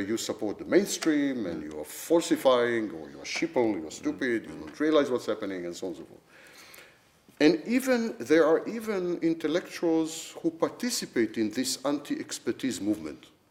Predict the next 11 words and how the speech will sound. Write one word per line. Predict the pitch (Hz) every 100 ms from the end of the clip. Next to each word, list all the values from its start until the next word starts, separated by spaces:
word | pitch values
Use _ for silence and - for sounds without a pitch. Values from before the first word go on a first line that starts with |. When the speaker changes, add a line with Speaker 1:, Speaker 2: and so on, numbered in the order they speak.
| _ _ _
Speaker 1:
For | - 120
example, | 110 131 151
Chomsky. | - - - - - _ _ _ _ _ _ _ _ _ _ -
Uh, | 104 104
for | 120
example, | 110 107 98 90
Milton | 110 113 147
Friedman. | - 294 269 85 - - _ _ _ _ _ -
They | 127
were | 151 -
anti-expertise. | 190 190 165 147 - 135 110 78